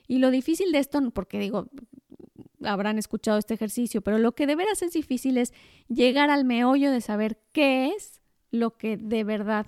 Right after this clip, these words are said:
quiero. No es, "Ay, quiero tener dinero, quiero tener salud, quiero tener paz", sino lo que, lo que queremos con este ejercicio es saber qué es lo que me hace estar saludable, generar salud.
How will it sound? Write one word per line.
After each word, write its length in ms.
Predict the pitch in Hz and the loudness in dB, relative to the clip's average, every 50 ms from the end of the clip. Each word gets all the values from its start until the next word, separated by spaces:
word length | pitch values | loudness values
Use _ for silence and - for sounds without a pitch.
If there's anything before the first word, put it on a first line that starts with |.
| - _ | -10 _
quiero. 320 | - 214 196 175 - - _ _ _ _ _ _ _ _ _ | -8 -6 -6 -6 -8 -12 _ _ _ _ _ _ _ _ _
No 260 | 247 240 254 254 262 | 0 2 2 2 4
es, 200 | 247 254 254 - | 2 2 0 0
"Ay, 200 | 247 233 226 240 | 0 0 0 0
quiero 240 | - 240 247 233 226 | 0 -2 -2 -2 -2
tener 260 | - 226 214 214 208 | -4 -4 -4 -4 -4
dinero, 500 | 202 208 202 202 202 202 208 202 208 196 - _ _ _ _ _ _ _ _ _ _ | -4 -4 -4 -2 -2 -2 -2 -2 -2 -4 -6 _ _ _ _ _ _ _ _ _ _
quiero 340 | - 247 269 269 247 247 233 | -2 2 2 4 4 2 0
tener 320 | - - 220 220 220 208 | -2 -4 -2 -2 -4 -4
salud, 400 | - - 202 196 202 214 214 196 - _ | -4 -4 -4 -2 -2 -2 -4 -6 -8 _
quiero 220 | - 226 208 208 | -4 -2 -2 -2
tener 320 | - - 202 202 196 190 | -4 -4 -4 -4 -4 -6
paz", 420 | - _ 185 185 214 254 - - _ _ _ _ _ _ _ _ _ _ | -6 _ -4 -4 -4 -6 -10 -14 _ _ _ _ _ _ _ _ _ _
sino 340 | _ - - 247 233 226 226 | _ -6 -2 0 2 2 4
lo 200 | 226 226 214 214 | 4 4 2 2
que, 340 | - - 220 226 208 202 202 - _ _ _ _ _ _ _ _ _ _ _ _ _ _ | 0 -2 -2 0 0 -2 -4 -6 _ _ _ _ _ _ _ _ _ _ _ _ _ _
lo 240 | - 220 226 226 - | 2 4 4 4 4
que 220 | - 240 240 - | 0 -2 -2 -2
queremos 540 | - - 226 214 233 254 269 269 269 - - | -2 -2 0 2 2 4 4 4 2 0 -2
con 200 | - - 220 214 | -4 -2 0 0
este 200 | 214 214 - 226 | 0 -2 -2 -4
ejercicio 520 | 214 - 220 202 - - 220 202 - 233 220 | -4 -4 -4 -4 -2 -4 -4 -2 0 -2 -2
es 60 | - | 0
saber 380 | - 214 202 190 196 196 208 - _ _ _ | 0 -2 0 0 0 -2 -2 -6 _ _ _
qué 500 | - - 285 285 311 320 302 294 285 285 | 0 2 4 6 6 6 4 4 4 2
es 280 | 311 - - - - - _ _ _ _ _ _ _ _ _ _ | 0 -2 -6 -12 -16 -18 _ _ _ _ _ _ _ _ _ _
lo 320 | _ 233 233 226 220 226 - | _ 2 4 4 4 4 2
que 160 | - 220 214 | -2 -2 -2
me 260 | 220 214 214 208 214 | 0 0 0 2 2
hace 560 | 208 214 226 220 - - - 220 220 214 214 - _ _ _ _ _ _ _ _ _ _ _ | 2 2 0 -2 -4 -4 -2 -2 -2 -2 -4 -6 _ _ _ _ _ _ _ _ _ _ _
estar 520 | - 214 - - - _ 240 226 226 220 | -4 -4 -4 -6 -4 _ 0 2 2 0
saludable, 800 | - - - 214 214 208 214 214 202 214 202 202 190 190 190 190 | -2 -4 -2 0 0 0 0 0 0 2 2 2 0 0 -2 -4
generar 640 | - - - 226 220 220 226 220 220 214 220 214 214 214 | -6 -4 -2 0 0 2 2 2 2 4 2 2 2 0
salud. 460 | - - 214 202 196 190 196 180 | -2 -2 -2 -2 0 0 -2 -4